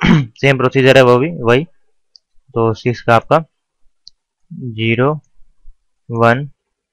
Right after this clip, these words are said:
वन ज़ीरो, डी का आपका वन वन ज़ीरो वन decimal लगाया,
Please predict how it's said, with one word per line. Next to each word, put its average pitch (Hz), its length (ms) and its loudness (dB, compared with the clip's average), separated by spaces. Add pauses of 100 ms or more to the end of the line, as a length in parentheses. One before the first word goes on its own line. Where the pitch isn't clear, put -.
(200)
वन 117 420 -2 (760)
ज़ीरो, 113 400 -2 (2000)
डी 120 200 -4
का 120 140 2
आपका 139 280 -2 (840)
वन 131 340 -2 (200)
वन 120 280 -2 (540)
ज़ीरो 120 300 -2 (240)
वन 113 300 -8 (880)
decimal 117 400 -2
लगाया, 120 420 0